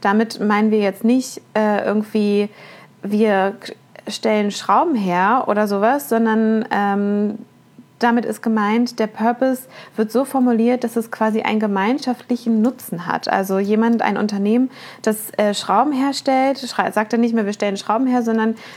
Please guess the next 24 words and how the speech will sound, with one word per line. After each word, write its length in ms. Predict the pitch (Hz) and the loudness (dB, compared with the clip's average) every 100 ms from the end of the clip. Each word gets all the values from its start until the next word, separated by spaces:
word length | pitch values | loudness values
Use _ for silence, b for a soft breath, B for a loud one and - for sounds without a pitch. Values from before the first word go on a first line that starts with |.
| B | B
„Wir 320 | 220 240 240 220 - - | 0 2 2 -2 -12 -12
helfen 720 | 202 214 233 240 240 240 226 | -4 -2 0 0 0 2 0
beim 600 | 220 208 214 214 214 208 214 | 0 0 2 2 0 0 0
Häuserbau 800 | 233 240 220 180 180 185 190 190 | 2 2 0 0 2 2 0 -2
von 500 | - 196 190 196 190 | -4 -2 0 -2 -2
oder 220 | 190 196 | -2 -2
beim 260 | 196 190 | -2 -2
Bau 220 | 190 190 220 | 0 0 0
von 380 | - 208 214 214 B B B | -2 -2 -2 -4 B B B
Schulen 440 | - 240 262 220 | -4 0 0 0
in 140 | 208 | -2
Entwicklungsländern“ 800 | 220 226 254 269 202 185 180 175 | 0 0 0 0 0 0 0 0
oder 180 | 175 208 | 0 0
keine 320 | 214 233 240 | 0 0 2
Ahnung. 340 | - 233 175 180 | 2 0 0 -2
Also 200 | 202 214 | 0 -2
es 180 | 214 | -4
wird 160 | 240 220 | -4 -2
immer 240 | - 240 | 0 0
mehr 320 | 254 233 240 240 | 2 2 2 0
darauf 320 | 226 220 226 - B B B B B | 0 -2 -4 -8 B B B B B
geschaut, 680 | - 214 208 190 208 294 370 277 | -6 -4 -2 0 2 2 0 -2
dass 220 | 254 - | -4 -2
der 300 | 240 226 | 0 0